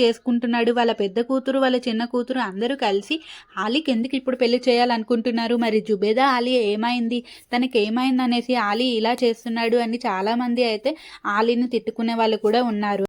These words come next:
అయితే ఆలీ మళ్ళీ పెళ్లి చేసుకోబోతున్నది వాళ్ళ వైఫ్ జుబేదాని మాత్రమే. వాళ్ళ పిల్లలు వీళ్ళ పెళ్లిని దగ్గరుండి చూడలేదు కనుక అయితే వాళ్ళు వీళ్ళ యానివర్సరీని ఇలా ఘనంగా జరపాలని ప్లాన్ అయితే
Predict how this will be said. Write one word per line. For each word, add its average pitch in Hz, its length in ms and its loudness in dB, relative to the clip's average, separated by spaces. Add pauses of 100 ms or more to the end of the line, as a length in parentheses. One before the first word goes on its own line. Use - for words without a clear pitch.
(380)
అయితే 311 320 4 (140)
ఆలీ 220 280 2
మళ్ళీ 247 300 2
పెళ్లి 226 260 2 (100)
చేసుకోబోతున్నది 214 840 0
వాళ్ళ 208 300 0
వైఫ్ 214 380 -2
జుబేదాని 220 560 4
మాత్రమే. 202 560 -4 (340)
వాళ్ళ 285 220 4
పిల్లలు 262 480 4 (220)
వీళ్ళ 233 260 0
పెళ్లిని 233 460 2
దగ్గరుండి 214 640 0
చూడలేదు 214 500 2
కనుక 202 380 -4
అయితే 262 460 0
వాళ్ళు 240 320 4 (340)
వీళ్ళ 262 180 4 (100)
యానివర్సరీని 233 880 0 (100)
ఇలా 233 220 2
ఘనంగా 220 520 0
జరపాలని 214 600 2 (120)
ప్లాన్ 208 340 -2
అయితే 240 180 0